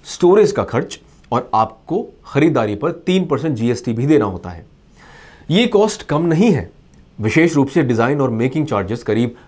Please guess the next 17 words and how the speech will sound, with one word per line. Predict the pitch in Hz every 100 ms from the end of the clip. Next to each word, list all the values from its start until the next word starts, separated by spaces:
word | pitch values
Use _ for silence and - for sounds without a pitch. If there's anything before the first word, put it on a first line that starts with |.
| -
दस | 113 190 185
परसेंट | 165 - 170 135
या | 131
उससे | 127 151
भी | 135
ज्यादा | 104 104 120
हो | 101
सकते | 92 - 87
हैं। | 82 - _ _ - - -
अगर | 151 175
हम | 190
सिक्कों | 175 170 165 - 208
और | 202 147 120
बार | 110 131 165
की | 147
बात | 110 98
करें, | - 98 90